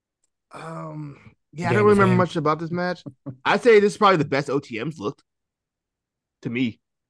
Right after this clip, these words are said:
Speaker 1: Um, in ring, they felt a little bit more comfortable in this match compared to last time.
Speaker 2: Mm-hmm.
Speaker 1: Tony D'Angelo got bigger. <laughs> He definitely put some muscle on.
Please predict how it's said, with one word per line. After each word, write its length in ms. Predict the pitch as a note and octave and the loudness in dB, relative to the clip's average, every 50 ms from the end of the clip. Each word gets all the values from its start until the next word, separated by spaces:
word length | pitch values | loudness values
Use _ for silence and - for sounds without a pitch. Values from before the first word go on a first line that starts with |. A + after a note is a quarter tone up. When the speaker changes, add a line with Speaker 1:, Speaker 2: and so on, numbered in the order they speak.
| _ _ _ - | _ _ _ -12
Speaker 1:
Um, 180 | G2 G#2 G#2 | -10 -10 -8
in 120 | A2 G#2+ G#2 | -8 -8 -8
ring, 180 | G#2+ A2 A2 | -6 -6 -2
they 100 | A2 A2+ | -2 -2
felt 180 | A2+ - C3 A2+ | -2 0 0 0
a 60 | G#2 | 0
little 160 | A2 A2 G#2+ | 0 -2 -4
bit 60 | F#2 G2+ | -4 -8
more 100 | G#2 G#2 | -8 -8
comfortable 380 | - A2+ G2+ - A2 G2 G2 G2 | -8 -8 -10 -8 -10 -8 -8 -8
in 60 | G2 | -8
this 140 | G2 F2 F2 | -8 -10 -10
match 280 | G#2 G2 G2 - - | -10 -10 -10 -10 -14
compared 240 | - G2 G#2 G2+ F#2 | -14 -12 -10 -10 -10
to 80 | F#2 F#2+ | -8 -8
last 240 | F#2 F#2 G2 G2+ - | -8 -8 -10 -10 -10
time. 320 | G#2+ G#2 G#2 G2+ G2+ G#2 _ _ _ _ _ _ _ _ _ _ - | -8 -8 -8 -8 -8 -12 _ _ _ _ _ _ _ _ _ _ -10
Speaker 2:
Mm-hmm. 280 | D3+ C3+ B2 B2+ B2 A#2 A2 - _ _ _ _ _ _ _ _ _ _ _ _ _ _ _ _ _ - | -6 -4 -4 -4 -4 -4 -8 -12 _ _ _ _ _ _ _ _ _ _ _ _ _ _ _ _ _ 2
Speaker 1:
Tony 300 | E3 F#3 B3 A3+ F3 D3+ | 4 6 6 6 6 6
D'Angelo 280 | D#3 F3 E3 D#3 D3 C#3 | 6 6 6 4 4 4
got 240 | B2+ A#2+ A2 G2 | 2 0 -2 -2
bigger. 380 | G2 C#3 D3 B2+ A#2+ A#2+ G#2+ - _ _ - - | 0 0 0 0 0 -2 -4 -6 _ _ -12 -12
<laughs> 140 | - - - - - - _ _ _ _ _ _ _ _ _ _ - | -12 -12 -14 -18 -20 -20 _ _ _ _ _ _ _ _ _ _ -4
He 80 | F#3 | 0
definitely 200 | F3 G#3+ G#3+ G3+ | 2 4 2 2
put 140 | C#3+ F3 E3 | 2 -2 -2
some 140 | C#3 C3 C3 | -2 0 0
muscle 280 | C3+ D#3+ E3 - C3+ A#2+ | 0 0 0 0 -4 -4
on. 200 | A#2 A#2 A#2 A2+ | -4 -4 -4 -6